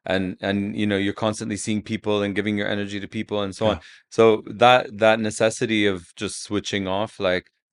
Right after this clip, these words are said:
Speaker 1: last January, I went to, to Bali and spent, like, ten days by myself. Like,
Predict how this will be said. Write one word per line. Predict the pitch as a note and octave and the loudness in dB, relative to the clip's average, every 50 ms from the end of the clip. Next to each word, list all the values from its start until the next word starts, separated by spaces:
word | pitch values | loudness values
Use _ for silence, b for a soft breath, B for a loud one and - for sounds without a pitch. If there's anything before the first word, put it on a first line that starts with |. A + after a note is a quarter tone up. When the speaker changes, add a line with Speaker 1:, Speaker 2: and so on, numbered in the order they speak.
| _ - | _ 2
Speaker 1:
last | F#2+ F#2+ F#2 - - | 2 2 2 2 0
January, | G#2 F#2+ F#2+ G2 G2 G2 F#2+ F#2 F#2 | 0 0 0 0 0 2 2 2 2
I | F#2 | 2
went | F#2+ F#2 F2 - | 0 -2 -4 -6
to, | G#2 F#2+ F#2 F#2 - _ | -6 -6 -6 -8 -10 _
to | - F#2+ | -16 -4
Bali | F2+ F#2+ F#2+ F#2+ F#2+ F#2 F#2+ F#2+ | 2 4 4 4 4 4 0 -2
and | F#2 F#2 F2 | -2 -4 -6
spent, | - - G2 G2 | -8 -8 -8 -6
like, | F#2 F2 - | -6 -8 -6
ten | - G#2 G2 F#2+ | -6 -6 -4 -2
days | F#2 G2 F#2+ F2 F#2 | 0 -2 -2 -2 -6
by | - A#2 G2+ - - G2+ G#2 | -10 -20 -6 0 4 4 4
myself. | G#2+ G#2+ G#2 F#2+ - G2 F#2 F#2 F#2 F2+ - _ _ _ _ _ _ _ _ _ | 4 2 0 -2 -2 -2 0 0 0 -2 -6 _ _ _ _ _ _ _ _ _
Like, | - F2+ F#2+ F2+ F2+ E2+ - - | -2 2 2 4 4 2 -2 -10